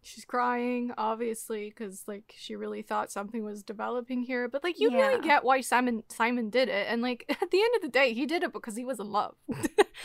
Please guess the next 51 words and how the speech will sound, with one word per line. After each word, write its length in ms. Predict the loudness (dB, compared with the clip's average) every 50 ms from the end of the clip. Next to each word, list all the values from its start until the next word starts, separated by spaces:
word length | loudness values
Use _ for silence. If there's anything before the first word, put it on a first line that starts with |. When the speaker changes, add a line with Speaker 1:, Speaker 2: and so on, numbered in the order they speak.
| -14 -4 0 6 10
Speaker 1:
he 40 | 12
was 60 | 12
Speaker 2:
Yeah. 240 | 12 12 12 12 8 6
Speaker 1:
like, 220 | 4 2 2 4 10
"I 120 | 10 12 12
can't 200 | 12 6 8 10
have 220 | 10 10 10 8
this 160 | 4 -4 -4
girl, 420 | -2 0 2 4 6 6 4 4 2
and 160 | 0 0 4 6
I 200 | 6 6 6 4
love 220 | 2 0 -2 0
her 180 | 0 0 0 2
enough 260 | 4 4 4 2 2
that 160 | 0 0 2
I'm 300 | 2 2 2 2 -2 -2
gonna 220 | -2 -2 -2 0 0
let 180 | 0 0 0 0
her 120 | -2 -4
go." 580 | -2 0 2 2 4 4 4 2 0 0 -2 -10 _ _
Speaker 2:
Yeah, 300 | -4 2 6 8 8 8 8
because 280 | 6 4 2 4 8
I 140 | 8 8 8
Speaker 1:
so 100 | 8 6
Speaker 2:
can't 160 | 6 6 6
Speaker 1:
that 60 | 6
she 80 | 4 2
Speaker 2:
give 100 | 2 4
Speaker 1:
can 120 | 4 4
Speaker 2:
her 60 | 4 6
what 100 | 8 8
Speaker 1:
have 280 | 8 8 8 6 6
Speaker 2:
he 60 | 4
Speaker 1:
the 60 | 2 4
Speaker 2:
knows 260 | 4 6 6 6 4
that 100 | 0 -4
she 140 | -6 -6 -6
Speaker 1:
best. 80 | -2 0
Speaker 2:
wants. 640 | 2 2 2 2 -2 -6 -14 -18 -18 -18 -18 -18 _ _ _ _ _
Speaker 1:
Yeah, 280 | 4 8 8 8 8 6
so 180 | 4 -2 -2 0
Daphne 800 | 6 8 8 8 8 6 2 -2 -2 0 0 -2 -2 -4 -6 -8 _ -20 _ _ _ _ _ _ _ _ _ _ _ _
gets 240 | -2 0 0 0 -2
herself 520 | -4 -4 0 4 4 6 4 4 2 -4
together, 560 | -10 -6 -4 -4 -4 -2 -2 -2 -2 -4 -6 -12 _ _ _ _ _ -12 -8
Speaker 2:
Mm-hmm. 180 | -6 -2 0
Speaker 1:
and 320 | 2 2 2 2 0 -2 -4
she's 180 | -4 -6 -4 -2
like, 380 | -2 -2 -2 -4 -6 -8 -16 -20 -20 _ _ _ _ 2
"All 160 | 2 4 4
right, 260 | 4 2 0 -2 -4